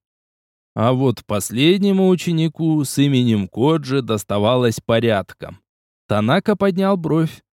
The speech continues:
Он явно ждал, пока я начну умолять. Но я просто постановал и бежал. Постановал, чтобы доставить удовольствие зрителям, и бежал. «Ой, сейчас сдохну! Ох, сейчас сдохну!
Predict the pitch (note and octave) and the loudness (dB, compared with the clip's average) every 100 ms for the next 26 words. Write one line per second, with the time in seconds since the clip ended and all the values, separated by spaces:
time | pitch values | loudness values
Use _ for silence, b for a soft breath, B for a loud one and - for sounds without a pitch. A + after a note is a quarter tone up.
0 | _ - A#2 C#3+ F3+ G#3 G#3 G3 F3 G#3 | _ -6 -2 2 4 4 2 0 0 0
1 | - C3+ D3 C#3+ C3+ - D3+ C3+ B2+ C3+ | 0 -2 0 2 0 -2 -4 -2 -2 -2
2 | B2 G2 - _ _ _ D#3+ F#3+ G#3+ G3 | -4 -6 -16 _ _ _ -4 0 2 2
3 | F3 D#3 C#3+ D3 D3 G#3 G3 F#3 E3 - | 0 0 -2 -2 -4 -2 -2 0 0 -2
4 | C#3 C3 A2 A2+ A2 - _ _ _ - | -2 -2 0 0 -2 -6 _ _ _ -2
5 | G#2+ G2 G#2 B2 D3+ B2 F#2 - - C#3+ | -2 -2 0 0 2 0 -2 -6 -6 -4
6 | D#3+ E3 - G3 F#3+ F#3 F3 F3+ F#3 - | -2 -2 0 0 0 0 -2 0 0 -2
7 | F#3+ F3 G3 G3 F#3 F#3 - _ - G#3+ | -2 0 -2 -4 -6 -6 -8 _ -4 0
8 | F3+ A#2 A#2+ A2 G2+ _ _ _ _ _ | 0 2 2 0 -2 _ _ _ _ _
9 | - C3+ F#3+ F3 D3+ b b - D3 F3 | 0 4 4 4 0 b b -6 -2 2
10 | E3 C3+ F#3 D3+ D3 C#3+ C3+ B B B | 2 2 2 2 0 -2 -4 B B B
11 | B2+ C3+ B2 - D#3+ D3 D3 B2 A#2 E3+ | 0 2 2 0 -2 0 0 0 0 0
12 | B2+ C3 B2 | 2 0 -2